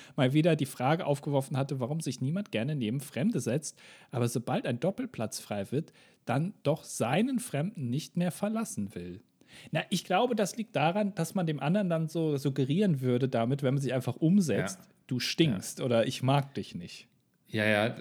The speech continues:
Speaker 2: man möchte nicht unhöflich sein. Und ich glaube, es wäre ein Ausdruck, also könnte man so verstehen. Ist natürlich total nachvollziehbar, dass man lieber für sich sitzt. Aber ich glaube, sozusagen dieses Wegsetzen wird dann als Affront verstanden.
Speaker 1: Das, äh, kann sein, ja.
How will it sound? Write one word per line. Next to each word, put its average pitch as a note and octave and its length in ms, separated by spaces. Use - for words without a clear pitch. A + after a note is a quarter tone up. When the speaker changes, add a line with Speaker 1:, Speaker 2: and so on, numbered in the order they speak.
Speaker 2:
man A2 180
möchte A#2+ 300
nicht A#2+ 260
unhöflich A2 600
sein. F#2+ 220
Und G2 80
ich F#2+ 80
glaube, B2 260
es G#2+ 140
wäre G#2+ 180
ein G#2 160
Ausdruck, A#2+ 480
also G2+ 200
könnte C3+ 320
man A2 180
so G#2+ 100
verstehen. G#2+ 540
Ist - 100
natürlich A2 360
total G2+ 240
nachvollziehbar, A2 520
dass F#2 140
man F#2 100
lieber F#2 200
für F#2+ 120
sich F#2 200
sitzt. F#2 340
Aber G#2+ 160
ich F2+ 60
glaube, A2 240
sozusagen G#2+ 300
dieses G2 300
Wegsetzen G#2+ 600
wird G#2 140
dann G#2 120
als G#2 580
Affront G2+ 540
verstanden. - 400
Speaker 1:
Das, - 300
äh, D#3+ 200
kann G3+ 200
sein, G2 260
ja. G#2 200